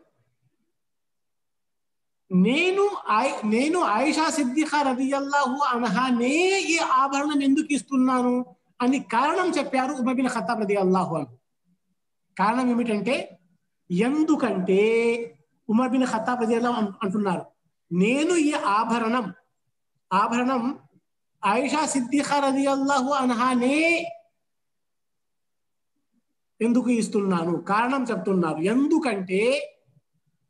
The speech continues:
దైవ ప్రవక్త సల్లల్లాహు అలైహి వసల్లం ఆవిడ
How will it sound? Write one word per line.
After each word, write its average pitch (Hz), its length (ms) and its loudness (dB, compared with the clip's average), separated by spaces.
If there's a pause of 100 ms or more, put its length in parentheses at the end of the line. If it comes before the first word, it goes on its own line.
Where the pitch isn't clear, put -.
(500)
దైవ 320 520 2
ప్రవక్త 311 400 -2
సల్లల్లాహు 277 720 0
అలైహి 269 440 2
వసల్లం 247 520 -2 (1500)
ఆవిడ 330 460 2